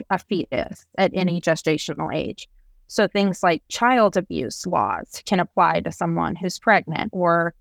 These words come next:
say, speeding too fast on the highway could become a child endangerment issue if you're pregnant. Um, and so attaching a lot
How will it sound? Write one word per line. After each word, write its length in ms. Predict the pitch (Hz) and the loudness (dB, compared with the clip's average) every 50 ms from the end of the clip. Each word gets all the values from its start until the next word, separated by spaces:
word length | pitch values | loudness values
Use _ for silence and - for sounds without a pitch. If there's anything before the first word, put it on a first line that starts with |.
| _ - _ _ _ _ _ _ | _ -20 _ _ _ _ _ _
say, 680 | _ - - 202 185 175 170 165 160 160 165 160 151 - - 180 - _ _ - - _ _ _ _ _ _ | _ 0 2 4 4 4 4 2 0 -2 -4 -4 -6 -8 -10 -14 -16 _ _ -20 -20 _ _ _ _ _ _
speeding 540 | _ - - - 254 254 247 233 220 214 190 | _ -10 -2 2 2 4 4 4 4 2 2
too 180 | - 226 208 - | 0 -4 -2 2
fast 340 | 196 190 180 170 - - | 2 2 2 2 0 -2
on 100 | 185 180 | -2 -2
the 60 | 180 175 | -2 -2
highway 640 | 185 226 240 247 233 202 - - - - - - - - _ _ _ _ | -2 0 0 2 0 0 -2 -4 -6 -6 -8 -10 -14 -18 _ _ _ _
could 180 | - - 220 190 | -4 -2 2 2
become 260 | 202 196 - 196 180 | 2 2 2 2 0
a 60 | 170 | 0
child 340 | 170 - 185 170 165 160 165 | 0 2 2 2 4 2 2
endangerment 640 | 170 165 160 175 175 175 170 - 175 165 156 - - | -2 -2 0 2 2 2 2 0 0 0 0 -2 -4
issue 400 | - - - - - - 85 - - _ _ _ | -8 -8 -8 -8 -6 -6 -8 -8 -12 _ _ _
if 180 | - 185 - - | 0 0 2 2
you're 100 | 175 165 | 2 2
pregnant. 400 | - - - - - - - - - _ _ _ _ _ _ _ _ - | 2 0 -2 -4 -4 -8 -10 -10 -12 _ _ _ _ _ _ _ _ 0
Um, 260 | 190 185 175 170 - | 2 4 4 4 2
and 140 | 175 175 - | -2 -2 -2
so 100 | - 175 | 0 0
attaching 600 | 185 185 - - 220 208 196 190 - - 202 185 | 0 0 0 0 0 2 2 2 0 0 0 0
a 100 | 175 175 | 0 0
lot 500 | 170 170 165 185 185 180 175 175 180 - | -2 -2 0 2 4 4 6 4 2 0